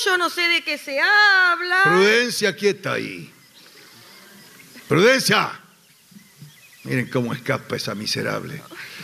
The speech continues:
Speaker 2: Usted no se me preocupa, hija mía. Siga, siga hablando que ya la había agarrado de los pelos a esa. Vamos, hable.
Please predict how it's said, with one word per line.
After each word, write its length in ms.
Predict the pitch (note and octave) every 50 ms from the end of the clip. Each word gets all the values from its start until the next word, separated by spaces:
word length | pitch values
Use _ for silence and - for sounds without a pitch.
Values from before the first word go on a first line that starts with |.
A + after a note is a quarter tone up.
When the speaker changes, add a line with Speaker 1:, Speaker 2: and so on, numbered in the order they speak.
| - - - -
Speaker 2:
Usted 220 | - - - C#3 C#3+
no 100 | C3 A#2
se 120 | - A#2+
me 140 | G#2+ A2 G#2+
preocupa, 520 | G#2+ G#2+ G#2 - - A#2+ A2 - G2 G2
hija 160 | G2 - -
mía. 320 | F2+ F#2+ G#2 - C#3+ - - - - - - - - - - - - - - - -
Siga, 420 | - - A#2 C3 B2+ A#2 F#2+ D#2 - - - - - - - - - -
siga 220 | - - B2+ B2+
hablando 420 | A#2 A#2+ C3 C#3 C#3+ C#3+ C3 B2+ C3
que 100 | A#2+ A2
ya 120 | A#2 B2
la 60 | A#2
había 160 | A2+ B2 B2+
agarrado 340 | A#2 A2+ A2+ G#2 A2 B2 B2+
de 80 | A#2+ A2
los 100 | G#2 -
pelos 280 | - B2+ A#2+ A#2+ A2
a 40 | G#2+
esa. 300 | G#2+ - - - - - - - - - - - - - - - - - - - - - - - - - -
Vamos, 340 | A2+ B2+ C#3 B2+ G2+ - - - - - -
hable. 360 | - C3+ C#3+ C#3 A#2 G2+ D2+